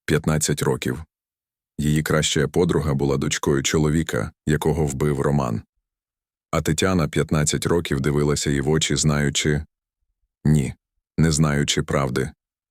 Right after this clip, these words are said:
Тепер вона стояла перед найстрашнішим вибором у житті. Тетяна три дні не спала, ламаючи голову над нерозв'язною дилемою.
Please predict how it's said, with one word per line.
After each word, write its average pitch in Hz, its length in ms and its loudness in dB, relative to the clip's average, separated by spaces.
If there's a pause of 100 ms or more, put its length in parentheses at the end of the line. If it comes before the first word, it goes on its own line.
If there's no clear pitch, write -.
(220)
Тепер 85 320 0
вона 73 220 2
стояла 76 440 0
перед 78 260 -2
найстрашнішим 78 880 0
вибором 73 480 0
у 80 80 -2
житті. 73 460 -2 (800)
Тетяна 85 440 0
три 78 200 0
дні 76 200 2
не 73 140 2
спала, 76 400 0
ламаючи 76 580 0
голову 76 460 0
над 71 200 0
нерозв'язною 73 720 0
дилемою. 67 600 -2